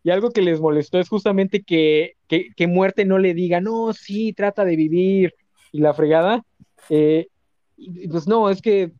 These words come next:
no es una Manic Pixie Girl, no va a llegar a, a, a, a, a arreglar los problemas de, de los personajes, pero como bien dices, Gaiman no te, la, no te pinta Element Girl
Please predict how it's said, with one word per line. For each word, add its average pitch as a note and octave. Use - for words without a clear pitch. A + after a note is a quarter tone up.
no F#3+
es G#3
una G#3+
Manic F#3
Pixie F#3+
Girl, E3+
no F3
va G3+
a -
llegar F3
a, D#3+
a, C3+
a, B2
a, D3+
a -
arreglar D#3+
los G3
problemas E3+
de, D3
de C#3+
los C#3
personajes, D#3
pero B3
como G#3
bien G#3+
dices, G3+
Gaiman G#3+
no A3
te, G#3+
la, E3+
no G#3
te B3
pinta A3+
Element G#3
Girl F#3+